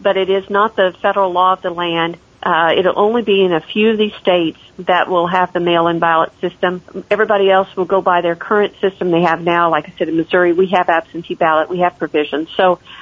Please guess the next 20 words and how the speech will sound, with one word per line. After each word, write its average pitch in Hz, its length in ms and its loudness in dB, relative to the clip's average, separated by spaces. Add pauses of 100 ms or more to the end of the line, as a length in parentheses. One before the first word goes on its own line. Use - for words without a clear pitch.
(260)
I 208 360 2
am 226 240 -4 (100)
concerned 208 480 0
that 180 140 2
in 175 140 0
some 208 180 0
of 196 60 0
these 190 180 0
states 190 480 0 (280)
that 180 220 -2
there 185 140 2
could 220 320 0
be 180 400 2
delays 180 720 0
in 170 120 -4
counting 202 400 0
the 190 80 0
votes, 196 380 0 (200)
which 180 300 -10
could 202 380 -2